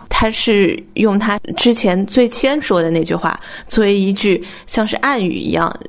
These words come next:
一直贯穿在这个其中，作为一种价值观，我不移开我的双眼，我始终在注视最后我，我所经历的事件，我创作出了可能不是那么创痛，但是影响持续在其中的一个作品。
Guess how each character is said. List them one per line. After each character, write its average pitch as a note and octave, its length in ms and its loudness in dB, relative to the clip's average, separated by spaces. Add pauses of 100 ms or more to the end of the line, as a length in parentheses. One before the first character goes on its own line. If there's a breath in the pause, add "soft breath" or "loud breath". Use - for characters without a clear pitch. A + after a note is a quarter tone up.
(100)
一 A3+ 180 0
直 - 160 -2
贯 A#3 320 0
穿 B3 240 0
在 A#3 160 0
这 F#3+ 140 0
个 - 280 -6 (120)
其 - 240 0
中， G#3 360 -2 (140)
作 A3 160 0
为 G#3 100 2
一 G#3+ 120 2
种 A3+ 180 -2
价 G#3 220 -2
值 G3+ 100 0
观， A#3 260 0 (220 loud breath)
我 E3+ 100 4
不 B3 220 0
移 F#3+ 180 0
开 A#3 200 2
我 G3 40 0
的 - 120 -4
双 F3+ 200 -2
眼， E3+ 160 -2
我 F#3+ 80 2
始 A#3 200 0
终 G3+ 200 0
在 A3 160 0
注 G3 220 2
视 - 220 0
最 A3 160 0
后 G#3+ 160 0
我， E3 100 2 (120)
我 F3+ 140 2
所 - 160 0
经 G#3 200 0
历 A#3 160 4
的 E3+ 100 0
事 E3+ 180 -2
件， D#3+ 240 0 (300 loud breath)
我 E3 100 2
创 G#3+ 320 0
作 G#3+ 140 2
出 G#3 180 0
了 A3 160 2
可 - 140 -4
能 E3 160 2
不 F3+ 180 2
是 G3 140 0
那 C#4 120 2
么 F#3 140 0
创 B3+ 360 0
痛， - 200 -8 (300 loud breath)
但 G#3+ 160 -2
是 G#3 180 -2 (100)
影 F#3 200 4
响 - 220 0
持 - 260 2
续 C4+ 160 0
在 A#3+ 160 -2
其 E3+ 220 -2
中 C4+ 200 2
的 D#4+ 100 2
一 - 60 -4
个 - 80 -6
作 - 220 -8
品。 - 180 2